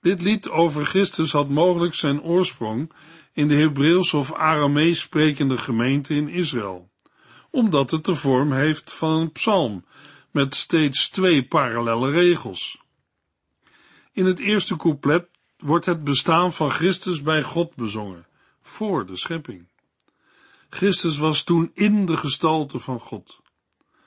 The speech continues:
Bij gestalte moeten we in dit verband niet denken aan een uiterlijke overeenkomst, maar aan de heerlijkheid van God.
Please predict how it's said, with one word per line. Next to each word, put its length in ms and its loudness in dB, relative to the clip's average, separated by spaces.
Bij 180 -2
gestalte 580 0
moeten 280 0
we 60 0
in 80 0
dit 180 -2
verband 420 -2
niet 200 -2
denken 340 0
aan 140 2
een 140 -4
uiterlijke 540 -2
overeenkomst, 1040 -4
maar 140 0
aan 180 2
de 100 2
heerlijkheid 720 0
van 200 -8
God. 400 -10